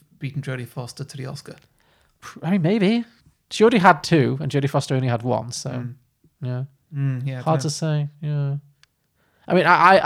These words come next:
Speaker 2: I lo-, we'll never do it on this podcast 'cause it ha-, it has, like, three sequels, but Silence of the Lambs is one of my all-time favourite films, and I'm
Speaker 1: Mm, yeah.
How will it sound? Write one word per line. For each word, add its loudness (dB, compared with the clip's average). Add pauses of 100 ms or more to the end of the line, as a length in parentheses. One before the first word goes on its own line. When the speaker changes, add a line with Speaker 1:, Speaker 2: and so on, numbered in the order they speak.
(100)
Speaker 2:
I 6
lo-, 2
we'll 0
never 4
do 2
it 4
on 0
this -4
podcast -4
'cause -10
it -8
ha-, -6
it -8
has, -4
like, -8
three -8
sequels, -12
but -6 (380)
Silence 2
of -6
the 0
Lambs 0
is -4
one -4
of -2
my -
all-time -6
favourite -10
films, -12
and -8
I'm -8 (200)
Speaker 1:
Mm, -6
yeah. -10